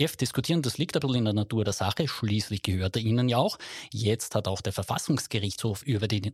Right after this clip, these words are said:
O R F diskutiert und ist zu der, meiner Meinung nach, nicht ganz bahnbrechenden Erkenntnis genom-, gekommen, dass Teile von O-R-F-Gremien verfassungswidrig besetzt wurden.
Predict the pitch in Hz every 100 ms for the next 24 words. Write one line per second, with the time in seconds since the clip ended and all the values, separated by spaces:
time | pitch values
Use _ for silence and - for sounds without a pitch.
0 | - 110 101 110 - 127 143 139 208 180
1 | 160 165 202 - 170 147 156 147 - 247
2 | 277 214 208 202 185 - - - - -
3 | 147 151 214 269 - 143 135 - 101 104
4 | 113 127 110 104 - 104 - 127 123 113
5 | 120 - - 127 185 - - - - 101
6 | - - 92 90 127 135 - 110 110 113
7 | 127 - - 110 120 127 - 104 - 95
8 | - 127 123 123 101 110 131 123 - 143
9 | 170 - 131 107 98